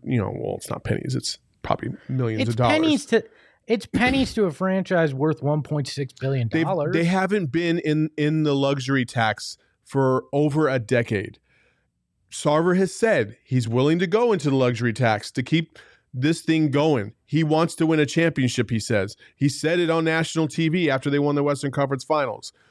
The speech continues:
Speaker 1: Just pay the dude. And that's what I think the frustration comes in with the, from, from the fan bases. Why are we still talking about things like this? Why are we still talking about things that should be handled? You have to reward players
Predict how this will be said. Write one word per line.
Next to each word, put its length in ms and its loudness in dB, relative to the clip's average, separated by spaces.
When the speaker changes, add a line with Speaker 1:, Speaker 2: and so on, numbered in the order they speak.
Speaker 1:
Just 420 0
pay 280 0
the 140 0
dude. 380 -2
And 120 4
that's 200 0
what 100 2
I 80 2
think 200 0
the 60 2
frustration 540 0
comes 260 0
in 120 2
with 160 -2
the, 60 -8
from, 260 -2
from 140 -2
the 80 0
fan 260 2
bases. 440 -6
Why 260 0
are 120 2
we 120 0
still 240 0
talking 420 2
about 260 0
things 240 2
like 220 -2
this? 360 -10
Why 260 0
are 100 2
we 140 2
still 260 0
talking 400 0
about 220 0
things 300 2
that 100 0
should 200 0
be 140 0
handled? 460 2
You 360 0
have 400 2
to 120 -2
reward 440 2
players 600 2